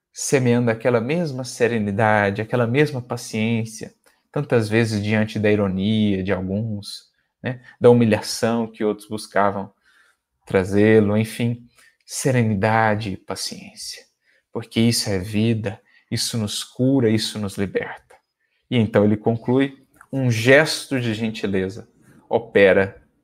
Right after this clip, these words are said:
prodígios." A gente não tem dimensão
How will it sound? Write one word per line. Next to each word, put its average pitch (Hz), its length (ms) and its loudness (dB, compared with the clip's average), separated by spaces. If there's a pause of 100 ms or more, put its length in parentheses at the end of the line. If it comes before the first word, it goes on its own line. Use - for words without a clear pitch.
(160)
prodígios." 107 1000 0 (920)
A 107 80 -6
gente 113 300 -8
não 131 200 0
tem 135 300 2
dimensão 127 680 -6